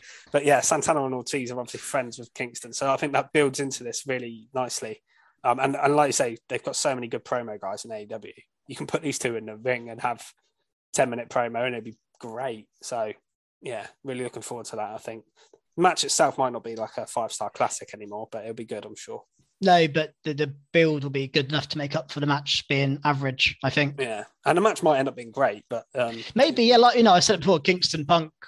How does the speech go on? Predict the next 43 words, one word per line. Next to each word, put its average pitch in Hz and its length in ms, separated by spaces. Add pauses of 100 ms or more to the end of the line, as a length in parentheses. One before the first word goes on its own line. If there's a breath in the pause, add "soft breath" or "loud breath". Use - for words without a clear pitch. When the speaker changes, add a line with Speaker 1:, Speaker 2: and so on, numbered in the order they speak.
(120)
Speaker 2:
surpassed 160 460
some 170 100
expectations 156 680
Speaker 1:
Oh, - 40
Speaker 2:
in 160 80
Speaker 1:
that 131 40
Speaker 2:
terms 147 220
Speaker 1:
was, - 20
Speaker 2:
of 156 60
Speaker 1:
that 143 160
was 117 140
fantastic. 117 600
Speaker 2:
match - 240 (140)
Speaker 1:
Yeah. 113 300
Speaker 2:
in, 165 100
in 160 60
ring. 160 220
So. - 180
Speaker 1:
I 143 60
know 143 180
Jericho 160 480
in 151 180
ring 139 160
doesn't 131 220
excite 123 380
me 113 100
as - 120
much 113 220
as 113 60
he 110 60
used 110 200
to, 101 80
unfortunately, 101 480
and 104 80
he's 127 100
one 147 120
of - 20
my 123 100
favourites 117 420
of 120 60
all 107 100
time. 101 300
So, 104 280